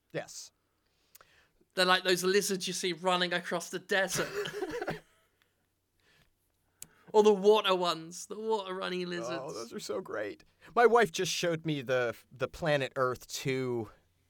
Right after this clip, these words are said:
Speaker 1: sequence with the lizard, the iguana running from the snakes.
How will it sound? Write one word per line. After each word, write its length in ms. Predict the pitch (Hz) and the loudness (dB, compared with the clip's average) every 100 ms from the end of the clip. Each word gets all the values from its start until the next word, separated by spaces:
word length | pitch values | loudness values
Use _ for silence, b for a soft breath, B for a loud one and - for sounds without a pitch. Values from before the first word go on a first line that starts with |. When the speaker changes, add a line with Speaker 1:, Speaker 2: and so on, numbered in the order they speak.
| _ | _
Speaker 1:
sequence 760 | - - 151 - 131 104 - - | -4 0 -2 0 -2 -2 -8 -6
with 160 | 117 - - | -6 -6 -10
the 340 | 117 110 113 | -8 -6 -6
lizard, 540 | 107 123 117 123 110 | -4 -4 -2 -4 -2
the 280 | 123 113 110 | 2 2 0
iguana 420 | 131 120 120 113 | -2 4 4 4
running 340 | 107 110 110 107 | 2 0 0 -4
from 240 | - 104 | -4 -6
the 80 | 101 | -4
snakes. 680 | - - 107 107 - - | -4 -2 -2 -4 -6 -8